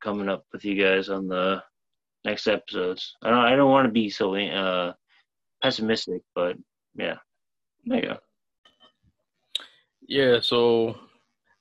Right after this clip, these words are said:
Speaker 2: it w-, n-, not in a long time have I seen such a song and a video captivate the nation as Meg Thee Stallion and Cardi B's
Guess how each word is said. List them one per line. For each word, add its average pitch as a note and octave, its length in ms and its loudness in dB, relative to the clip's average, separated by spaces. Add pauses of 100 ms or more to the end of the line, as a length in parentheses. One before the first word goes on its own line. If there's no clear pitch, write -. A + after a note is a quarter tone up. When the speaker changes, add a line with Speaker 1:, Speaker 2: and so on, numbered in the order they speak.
(400)
Speaker 2:
it A2+ 80 -6
w-, C3 220 2
n-, B2+ 280 0
not C3+ 360 2
in C#3 60 2
a C3 80 4
long C3+ 340 4
time C3 380 2
have A2+ 140 2
I A#2 120 2
seen A#2 680 -2 (180)
such - 240 -6
a A#2+ 60 -2
song A#2+ 540 0
and A2 140 -2
a A2 60 -2
video A#2 460 -4
captivate B2 720 -6 (760)
the A2+ 80 -4
nation A#2+ 800 -2 (160)
as A#2 720 -2
Meg C3 340 -2
Thee B2+ 80 -4
Stallion B2 680 0
and A2 240 -8
Cardi B2 320 -2
B's A#2+ 600 -6